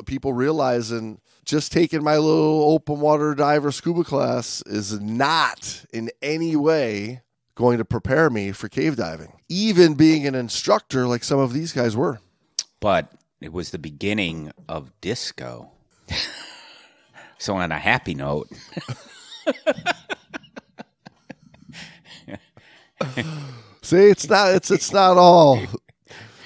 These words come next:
Speaker 1: death and
Speaker 2: Adipocere.
Speaker 1: <laughs> and adipocere on the Great Dive Podcast. We try to balance it out with a, with a little happy note now and again. But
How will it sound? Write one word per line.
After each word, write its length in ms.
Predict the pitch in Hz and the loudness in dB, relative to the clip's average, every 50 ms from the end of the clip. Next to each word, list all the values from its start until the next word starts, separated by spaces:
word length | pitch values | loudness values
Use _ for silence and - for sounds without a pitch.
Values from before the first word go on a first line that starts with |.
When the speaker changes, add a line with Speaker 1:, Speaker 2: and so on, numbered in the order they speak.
| - - - - - - _ _ _ - - - - - - | -20 -20 -16 -16 -16 -16 _ _ _ -18 -16 -14 -16 -16 -2
Speaker 1:
death 480 | - 131 127 123 127 131 123 - - - | 4 6 8 8 8 8 6 4 -2 -6
and 380 | 120 110 104 104 107 107 98 92 - - - - _ | -4 -4 -4 -4 -6 -6 -10 -14 -18 -20 -20 -16 _
Speaker 2:
Adipocere. 920 | 92 92 90 85 85 - 90 - - - 101 90 90 87 90 90 90 92 101 | -4 -2 -2 -2 -2 -6 -8 -6 -6 -4 -2 -2 0 0 0 0 0 -2 -4
Speaker 1:
<laughs> 160 | 101 - - - | -10 -10 -4 0
and 300 | 131 135 185 165 127 - | 2 2 2 4 4 2
adipocere 880 | 123 123 123 120 120 123 - 127 - - - 131 127 127 135 147 147 135 | 4 4 4 4 2 0 0 -2 -2 0 0 2 4 6 6 8 8 6
on 80 | 123 | 6
the 80 | 127 117 | 4 2
Great 180 | 123 139 135 | 2 2 2
Dive 240 | - 143 131 131 117 | 4 4 4 4 4
Podcast. 800 | 120 135 135 170 165 - 170 160 175 165 156 - - - - - _ - - - - - - - | 6 6 6 6 6 4 4 4 6 4 2 -2 -8 -14 -16 -18 _ -20 -20 -20 -20 -20 -20 -6
We 140 | - - 214 | -2 -2 -2
try 220 | - - 202 180 | 2 4 4 6
to 100 | 160 143 | 6 4
balance 680 | 123 113 98 - 127 123 120 123 127 127 120 - - 123 | 2 0 2 4 4 6 6 6 4 2 -2 -6 -8 -6
it 100 | 120 110 | -4 -2
out 200 | 107 113 123 127 | 0 0 0 -2
with 180 | 131 - - | -4 -4 -4
a, 220 | 107 101 98 98 98 | -4 -2 -2 -4 -4
with 180 | 101 98 - | -6 -8 -6
a 120 | 101 98 95 | -4 -4 -2
little 320 | 95 101 107 104 101 95 | -2 0 0 0 0 0
happy 360 | 92 101 101 104 - 117 110 | 2 2 2 2 2 0 0
note 240 | 101 107 113 123 - _ _ _ | 2 2 2 0 -2 _ _ _
now 220 | - 113 110 120 120 | -8 -6 -2 -2 -2
and 100 | 120 117 | -2 -2
again. 320 | 107 117 123 160 214 202 - _ _ _ _ | -2 -2 -2 -2 -4 -8 -16 _ _ _ _
But 220 | - 165 165 151 | -10 -8 -8 -10